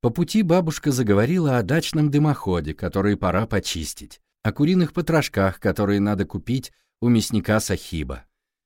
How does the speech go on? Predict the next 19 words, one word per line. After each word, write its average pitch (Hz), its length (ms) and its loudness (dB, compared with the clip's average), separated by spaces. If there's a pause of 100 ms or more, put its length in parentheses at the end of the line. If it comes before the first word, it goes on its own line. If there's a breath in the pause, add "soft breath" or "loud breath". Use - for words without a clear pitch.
(360)
Жаловалась 180 560 2
на 165 140 2
маму, 95 540 0 (100)
решившую 101 760 0
поступать 120 760 -4
в 101 140 0
автошколу. 82 760 -4 (680)
«Она 110 200 2
же 151 140 0
такая 170 500 0
эмоциональная, 170 1300 -2
витает 180 560 0
в 202 60 -2
облаках, 190 600 -2 (260)
но 113 140 4
хочет 113 500 -2
сесть 98 480 -2
за 87 200 -2
руль. 64 240 -12